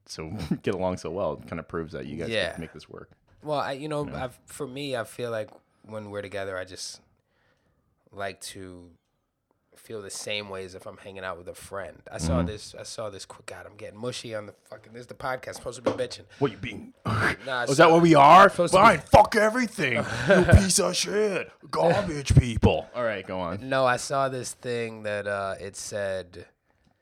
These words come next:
Speaker 2: um, "I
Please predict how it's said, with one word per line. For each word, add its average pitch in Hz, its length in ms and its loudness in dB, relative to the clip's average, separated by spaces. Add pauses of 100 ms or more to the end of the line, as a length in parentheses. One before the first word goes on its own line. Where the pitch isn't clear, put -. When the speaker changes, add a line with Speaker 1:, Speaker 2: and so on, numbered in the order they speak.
(540)
Speaker 2:
um, 90 680 -12 (920)
"I 101 800 -10